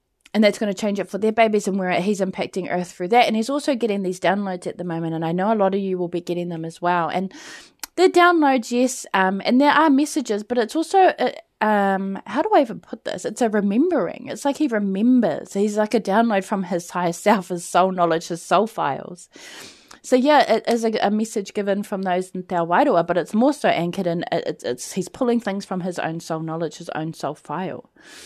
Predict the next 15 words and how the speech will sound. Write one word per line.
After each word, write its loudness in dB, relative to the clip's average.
So -4
these 0
things 0
are -4
coming 0
to -4
him, 0
and -4
he's -12
like, -12
"Wow." 4
And -2
it's -4
things 0
that 2